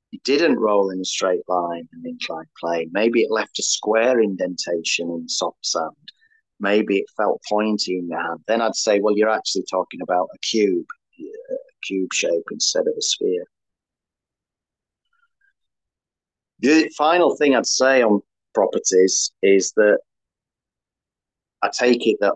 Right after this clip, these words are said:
all properties are going to be powerful because they've got this powerful essence. And this gives us a position that people call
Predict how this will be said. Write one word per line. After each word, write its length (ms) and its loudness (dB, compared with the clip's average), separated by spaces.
all 440 4
properties 420 -4
are 200 2
going 280 0
to 120 -8
be 100 -8
powerful 680 0
because 280 -6
they've 160 -10
got 200 -2
this 200 -10
powerful 500 -2
essence. 640 -2
And 140 4
this 160 0
gives 260 2
us 100 -4
a 140 4
position 520 0
that 200 0
people 320 -4
call 320 0